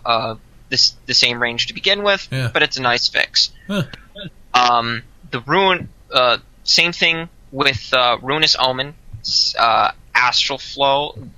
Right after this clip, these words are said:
Speaker 1: You use it, the ranged effect of the, of the ability is increased equal that of all the other ones. So, no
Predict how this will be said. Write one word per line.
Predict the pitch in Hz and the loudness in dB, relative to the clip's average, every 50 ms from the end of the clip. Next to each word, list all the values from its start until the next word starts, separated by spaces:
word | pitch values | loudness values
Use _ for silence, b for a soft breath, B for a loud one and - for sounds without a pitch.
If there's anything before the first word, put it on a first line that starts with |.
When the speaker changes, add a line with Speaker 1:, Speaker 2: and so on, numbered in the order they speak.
| - - - - - - - - - - - - - - | -16 -16 -16 -16 -10 -8 -8 -8 -8 -10 -12 -14 -14 -10
Speaker 1:
You | - 135 127 123 120 117 | -2 0 0 0 0 -2
use | 117 117 127 135 147 151 160 | -6 -4 -2 0 2 2 2
it, | 165 165 - - - - | 2 0 0 -4 -8 -10
the | - 120 120 | -8 -8 -4
ranged | 117 123 135 143 156 160 160 - - | 0 0 2 2 2 2 2 0 0
effect | 143 - 156 147 143 - - | 0 2 2 2 2 0 -4
of | 139 | -4
the, | 139 139 135 127 - - - | -2 -2 -2 -2 -6 -4 -2
of | 135 135 127 | 0 0 0
the | 131 131 | 0 0
ability | 123 131 139 139 135 135 139 139 135 - | 0 2 2 2 2 0 0 0 -2 -2
is | - 120 120 | -2 -4 -4
increased | 113 - - 139 139 135 - | -4 -2 -2 -2 -2 0 0
equal | 120 120 - 120 120 | -2 -4 -4 -6 -4
that | - 117 127 135 131 | 0 0 0 2 0
of | 123 113 - - - | -2 -6 -8 -14 -4
all | - - 113 123 | 0 2 2 2
the | 127 127 139 | 2 2 2
other | 160 147 120 | 0 0 -2
ones. | - 85 82 - - - B B B B B B B B B B | -4 -4 -2 -2 -2 -4 B B B B B B B B B B
So, | - - - 147 135 131 127 135 135 127 - - - - - - - - - - - - - - - - - - | -2 0 2 4 4 4 2 2 0 -2 -4 -10 -18 -20 -20 -20 -20 -20 -20 -20 -20 -20 -20 -20 -20 -20 -16 -8
no | - 202 214 254 277 294 320 359 311 | -2 2 4 4 6 4 4 2 0